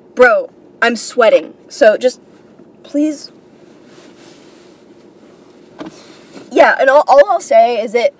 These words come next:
if you, if you watched the last podcast and got annoyed, that's okay. If you're ever annoyed, just take, you know, take a few weeks off.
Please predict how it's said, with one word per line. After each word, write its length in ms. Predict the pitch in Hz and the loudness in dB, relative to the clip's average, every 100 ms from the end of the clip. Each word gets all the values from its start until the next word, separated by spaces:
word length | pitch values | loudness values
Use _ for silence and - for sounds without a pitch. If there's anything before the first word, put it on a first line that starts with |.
| _ _ _ _ _ | _ _ _ _ _
if 160 | - 254 | -10 2
you, 280 | 320 339 294 - | 6 6 2 -6
if 140 | 262 | 0
you 120 | 320 | 4
watched 480 | 349 240 254 - 247 | 4 4 2 0 -8
the 140 | 226 226 | -2 2
last 320 | 208 208 - | 2 0 -6
podcast 800 | 214 208 - 202 202 208 - - 202 | -6 -6 -4 -2 -2 -4 -10 -12 -6
and 560 | 208 202 190 185 - - - _ _ _ _ _ _ - | -4 -4 -6 -10 -18 -20 -20 _ _ _ _ _ _ -2
got 260 | 226 214 - | 0 2 -2
annoyed, 540 | 214 190 208 233 277 - _ _ _ _ _ _ _ _ _ _ _ _ _ _ _ | -2 0 2 2 0 -10 _ _ _ _ _ _ _ _ _ _ _ _ _ _ _
that's 240 | 233 262 | -2 -2
okay. 560 | 311 311 190 233 330 - _ _ _ _ _ _ _ _ _ _ _ _ _ _ _ | -6 -4 0 0 0 -6 _ _ _ _ _ _ _ _ _ _ _ _ _ _ _
If 140 | - 254 | -6 -2
you're 160 | 339 | 0
ever 220 | 339 294 294 | 0 0 -2
annoyed, 600 | 269 233 247 262 269 269 _ _ _ _ _ _ _ _ _ _ _ | -2 0 2 2 2 -2 _ _ _ _ _ _ _ _ _ _ _
just 260 | 302 - | -6 -6
take, 280 | - 294 - | 0 0 2
you 80 | 262 | 0
know, 160 | 240 | 0
take 260 | 226 277 302 | 0 0 -2
a 80 | 320 | -2
few 220 | 311 302 | -2 0
weeks 280 | 254 254 - | -2 -6 -4
off. 440 | 196 180 - - | -2 -2 -6 -20